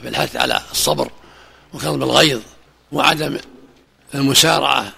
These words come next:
في الانتقام، فإن الإنسان قد يغضب، قد يغضب، يغضبه غيره، فالواجب النظر في العواقب والصبر حتى لا يقع فيما حرم الله عليه.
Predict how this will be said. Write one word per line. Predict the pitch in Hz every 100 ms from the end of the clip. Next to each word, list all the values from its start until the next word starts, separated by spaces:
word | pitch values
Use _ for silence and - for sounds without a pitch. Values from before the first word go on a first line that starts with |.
| -
في |
الانتقام، | - 139 - - 156 160 110 - - _ _ _ _ _ _ _ -
فإن | 196 208
الإنسان | 147 123 143 147 -
قد | - 190
يغضب، | 170 131 139 147 170
قد | 151
يغضب، | 160 156 160 160
يغضبه | 160 147 156 143 123 147
غيره، | 147 147 - - _ _ _ _ _ _ _ _ -
فالواجب | 143 151 151 143 135 - - _ _ _ _ _ _ 139
النظر | 151 151 135 123
في |
العواقب | 123 117 123 135 104 104 - - _ -
والصبر | 143 - 160 151 131 - - - - _ _ _ _ _ _
حتى | - 139 143
لا | 143
يقع | 151 139 135 131
فيما | 135 123 113 - - -
حرم | 151 143 127
الله | - - 113 117
عليه. | 127 139